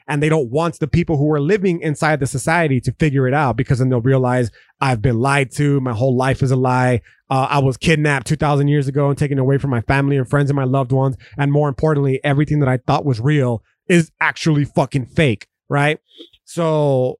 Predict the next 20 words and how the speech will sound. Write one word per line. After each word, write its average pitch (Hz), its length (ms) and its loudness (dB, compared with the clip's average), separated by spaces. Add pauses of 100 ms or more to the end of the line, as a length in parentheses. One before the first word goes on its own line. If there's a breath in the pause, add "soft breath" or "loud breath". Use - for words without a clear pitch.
uh, 143 420 -2
that, 170 240 0
that's 175 280 -4
kind 190 240 0
of 151 240 -4
what 156 180 0
I 139 80 -2
mean 139 220 2
when 127 80 0
I 127 80 -2
find 135 180 0
myself 127 340 0
real 135 140 2
sensitive 123 480 0
to 117 100 -4
this 110 140 0
shit, 113 220 0
because 117 400 0
honestly, 170 400 -2
bro, 196 320 -2